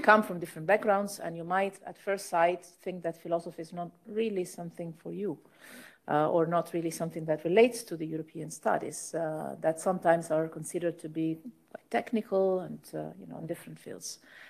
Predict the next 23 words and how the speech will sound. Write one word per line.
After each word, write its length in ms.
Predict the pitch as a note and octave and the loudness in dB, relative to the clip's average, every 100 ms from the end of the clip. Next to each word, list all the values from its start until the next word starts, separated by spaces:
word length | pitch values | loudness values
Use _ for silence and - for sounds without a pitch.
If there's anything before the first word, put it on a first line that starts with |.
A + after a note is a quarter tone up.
| - | 0
And 80 | F#3+ | 6
this 80 | A#3+ | 10
is 80 | A3 | 10
also 220 | A3 F#3+ | 10 8
why 180 | F3+ F3 | 8 8
I 40 | |
value 280 | F3 E3+ F3 | 8 6 4
so 140 | - | -6
much, 320 | E3+ F3 - | -8 -8 -6
uh, 40 | F3 | -2
uh, 540 | E3+ E3+ F3 D#3+ D#3+ - | -2 -2 -6 -4 -4 -4
E 100 | F3 | -10
G 180 | D#3+ B3+ | -10 -12
courses, 560 | - D3 - - - _ - - - _ _ | -10 -12 -14 -20 -20 _ -20 -20 -20 _ _
uh, 200 | E3 D#3+ | -2 -2
because 360 | E3 - F3+ - | -2 2 2 4
I 140 | F3 | 0
think 340 | E3+ G#3 G#3 G3 | 2 2 2 6
that 400 | F#3 F3+ - - _ | 6 4 -4 -12 _
to 100 | - | -14
be 320 | E3 F#3+ G3+ F#3+ | -4 -2 0 0
a 100 | F3 | -4
good, 360 | - G3 F#3+ | 2 2 2